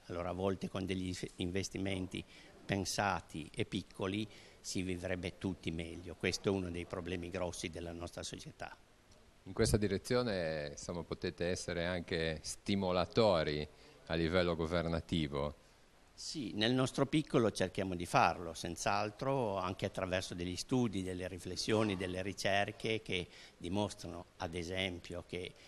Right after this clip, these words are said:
Speaker 1: eh, o piccoli investimenti per aiutare le persone a smettere di bere significano dei risparmi molto grandi per gli ospedali,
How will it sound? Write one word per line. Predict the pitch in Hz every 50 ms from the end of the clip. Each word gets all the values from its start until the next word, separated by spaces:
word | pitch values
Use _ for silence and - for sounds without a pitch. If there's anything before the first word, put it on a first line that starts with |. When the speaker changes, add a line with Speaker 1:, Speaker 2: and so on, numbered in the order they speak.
| - - -
Speaker 1:
eh, | - 87 90 85 - -
o | - 104 87 -
piccoli | - 120 92 - - 117 107 104
investimenti | 95 95 92 95 - - 98 95 101 98 95 95 92 92 - - 87
per | - - 92
aiutare | 95 92 90 92 - - 98 98
le | 95 92
persone | - 92 95 - - 110 95
a | 90
smettere | 92 95 98 104 98 - - - 95 90 87 82 82 - - - - -
di | - 90 95 95
bere | 92 92 90 87 90 98 98 107 120 127 123 - - -
significano | - - - - 123 107 101 92 90 - 120 117 - - 123 127 135 139 147 98
dei | - 107 98
risparmi | 95 90 - - - 110 104 101 90 87 87
molto | 90 95 95 98 95 - 120
grandi | 113 107 98 90 90 95 92 98 95 110 120 131 - -
per | - - 92 92 95 87 - - - - -
gli | - 95
ospedali, | 95 90 - - - 101 98 98 92 95 92 95 98 107 117 131 -